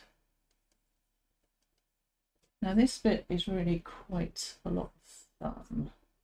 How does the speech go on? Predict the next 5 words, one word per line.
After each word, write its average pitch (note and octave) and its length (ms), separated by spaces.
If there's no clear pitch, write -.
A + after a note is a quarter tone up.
And F#3+ 120
I'm F#3 160
just - 280
gonna F#3+ 200
stick - 800